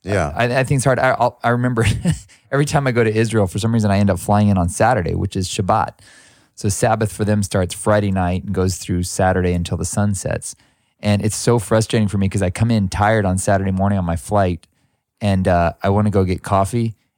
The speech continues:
Speaker 2: and their coffee machines aren't working.
Speaker 1: Yeah.
Speaker 2: 'Cause for them, they take it super literally. Sabbath, there's no, there's no, the coffee machine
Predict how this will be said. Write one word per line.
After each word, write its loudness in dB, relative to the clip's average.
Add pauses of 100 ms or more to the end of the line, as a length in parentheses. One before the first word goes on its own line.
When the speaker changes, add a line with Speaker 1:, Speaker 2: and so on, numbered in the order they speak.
(140)
Speaker 2:
and 0
their 0
coffee 0
machines -2
aren't -4
working. -6
Speaker 1:
Yeah. -4
Speaker 2:
'Cause 2
for -4
them, 2
they 2
take 0
it -6
super -2
literally. 0
Sabbath, 0
there's -2
no, 2 (680)
there's -6
no, 2 (300)
the -10
coffee 0
machine -2